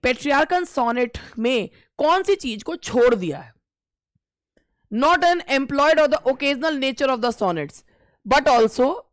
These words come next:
uh, patriarchal concerns not an employed, not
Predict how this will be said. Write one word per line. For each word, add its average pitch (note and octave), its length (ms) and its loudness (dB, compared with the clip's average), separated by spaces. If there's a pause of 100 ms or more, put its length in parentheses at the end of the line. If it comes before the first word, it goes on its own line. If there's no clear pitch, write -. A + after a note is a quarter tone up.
(360)
uh, B3+ 380 8
patriarchal D4+ 580 0
concerns E4+ 600 0
not C#4 200 0
an D#4+ 180 0
employed, C#4 520 0 (120)
not C4+ 120 2